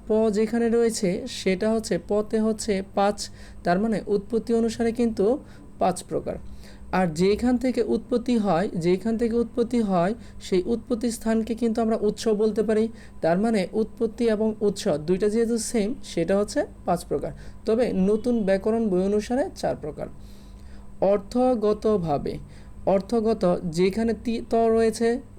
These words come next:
সেখানে আমরা বুঝতে পারি ততে হচ্ছে তিন, তার মানে তিন প্রকার। আর অর্থ অনুসারে এই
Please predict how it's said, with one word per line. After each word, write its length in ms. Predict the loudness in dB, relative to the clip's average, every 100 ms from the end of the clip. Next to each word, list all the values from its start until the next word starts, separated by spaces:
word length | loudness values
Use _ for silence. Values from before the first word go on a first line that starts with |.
| -14
সেখানে 420 | -6 0 0 2 2
আমরা 160 | 2
বুঝতে 300 | 0 0 0
পারি 280 | 2 2 2 0
ততে 300 | 0 0 2
হচ্ছে 300 | 0 2 -2 0
তিন, 220 | 0 0 -2 -10 -6
তার 180 | 0 0
মানে 300 | 2 0 -2 -4 -14 -18 -2
তিন 180 | 0 2
প্রকার। 380 | 0 0 2 0 -2 -14 -18 -10 0
আর 240 | 2 2 -2 -10 -18 -18 -4
অর্থ 360 | 2 2 2 -2
অনুসারে 720 | 0 2 2 2 2 2 0
এই 140 | 0